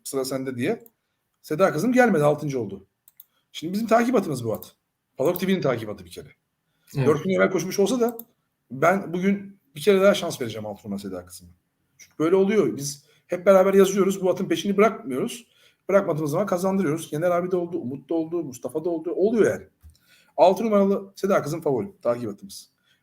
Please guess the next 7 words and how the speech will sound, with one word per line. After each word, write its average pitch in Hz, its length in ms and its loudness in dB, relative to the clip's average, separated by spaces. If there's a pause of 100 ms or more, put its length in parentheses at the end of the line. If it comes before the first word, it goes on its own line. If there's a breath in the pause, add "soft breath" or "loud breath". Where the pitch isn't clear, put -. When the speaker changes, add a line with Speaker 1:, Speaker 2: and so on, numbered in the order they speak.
(120)
Speaker 1:
Beş 196 400 0
numaralı 170 440 -4 (200)
Reha 156 360 2
Han. 147 180 -8 (680)
Üzerinde 175 360 -2
kim 165 200 -6
var? 147 120 -4